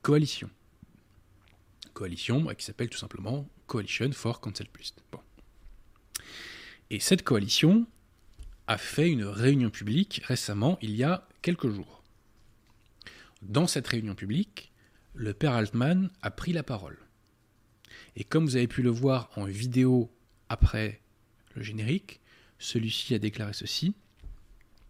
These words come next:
Bergoglio n'est pas pape, c'est une fraude, c'est un imposteur. Il n'est pas plus évêque de l'Église que le Dalaï Lama. » Donc, le père Altman fait le constat de la vacance du siège.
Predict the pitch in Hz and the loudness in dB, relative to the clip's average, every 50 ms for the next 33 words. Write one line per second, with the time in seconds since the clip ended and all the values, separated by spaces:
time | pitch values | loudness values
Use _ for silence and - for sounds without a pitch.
0 | - - - 117 113 127 123 117 131 123 123 127 135 120 98 95 - - 156 - | -20 -10 -4 0 2 2 2 4 4 4 6 6 6 6 4 2 2 0 0 2
1 | - 135 - - - - - _ _ _ _ _ _ _ _ _ _ - - - | 0 -4 -8 -8 -12 -20 -20 _ _ _ _ _ _ _ _ _ _ -14 -12 -12
2 | 104 - 85 85 - - - - 131 156 151 - - - - 95 123 156 - - | -10 -8 -8 -10 -8 -8 -6 -4 -2 -2 -2 -4 -6 -6 -2 0 0 2 2 0
3 | 104 - - - 104 104 143 - - - _ _ _ - - - - - _ _ | 0 0 0 -2 0 0 -2 -4 -8 -16 _ _ _ -20 -20 -20 -20 -20 _ _
4 | - 113 113 110 107 104 - 151 143 - - 127 117 123 127 135 131 113 104 101 | -6 -2 0 0 0 2 2 0 0 0 0 0 2 2 2 2 0 0 0 -2
5 | 110 113 117 131 147 147 - - - 95 95 101 117 120 117 117 135 123 87 90 | 0 0 0 -2 -2 -2 -4 -4 -6 -4 -2 0 0 0 2 0 0 -2 -4 -6
6 | - - _ _ _ _ _ _ _ _ _ - - - - _ _ _ _ _ | -12 -18 _ _ _ _ _ _ _ _ _ -20 -20 -20 -20 _ _ _ _ _
7 | - - - - - - - - - - 131 127 147 147 131 113 107 - - - | -20 -20 -18 -18 -18 -20 -18 -18 -14 -8 -2 0 0 2 0 -2 -4 -10 -14 -16
8 | - _ _ _ _ - - 110 110 - 135 107 98 98 95 - 110 110 123 165 | -18 _ _ _ _ -8 -6 0 4 6 6 6 6 4 2 2 2 4 6 6
9 | 185 202 226 - _ _ _ _ _ - - - _ _ _ _ _ _ - - | 4 4 2 -2 _ _ _ _ _ -20 -20 -20 _ _ _ _ _ _ -14 -8
10 | - - - - - - 165 151 139 117 - - _ - 113 110 107 101 - - | -6 -4 -2 0 4 6 6 6 6 6 2 -4 _ -4 -2 0 0 0 0 0
11 | 135 117 - - - - 117 139 196 214 _ _ _ _ - - 110 110 104 101 | 0 2 0 0 2 2 2 2 2 0 _ _ _ _ -16 -10 -6 -6 -4 -4
12 | 95 98 101 - - 151 180 180 - - - - - - - - - - - 135 | -4 -4 -6 -4 -4 -2 -2 -2 -4 -6 -10 -12 -14 -14 -8 -6 -4 -2 0 0
13 | 107 - - - - | -2 -2 -4 -10 -12